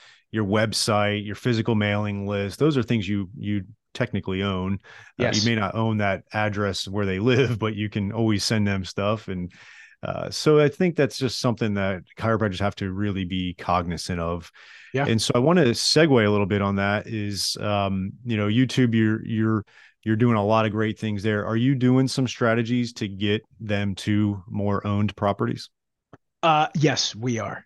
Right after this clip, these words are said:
Speaker 2: And that's with the, the supplement company that I'm working on, because that's just a, that's an intelligent strategy that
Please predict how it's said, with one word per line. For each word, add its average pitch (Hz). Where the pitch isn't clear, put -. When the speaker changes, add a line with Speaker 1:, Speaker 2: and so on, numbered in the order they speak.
Speaker 2:
And 127
that's -
with 123
the, 113
the 123
supplement 123
company 107
that 107
I'm 104
working 110
on, 127
because 120
that's 113
just -
a, 101
that's 117
an 110
intelligent 107
strategy 107
that 101